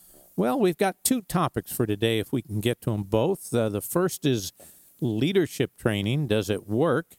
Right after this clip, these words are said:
And the second is, what works best, questions or advice? So two topics. Let's take a quick look and start off with the question of leadership training.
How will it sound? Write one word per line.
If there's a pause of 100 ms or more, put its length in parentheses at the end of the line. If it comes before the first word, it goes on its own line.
(680)
And
the
second
is,
what
works
best,
questions
or
advice?
So (120)
two
topics.
Let's
take
a
quick
look
and
start
off
with
the
question
of
leadership
training.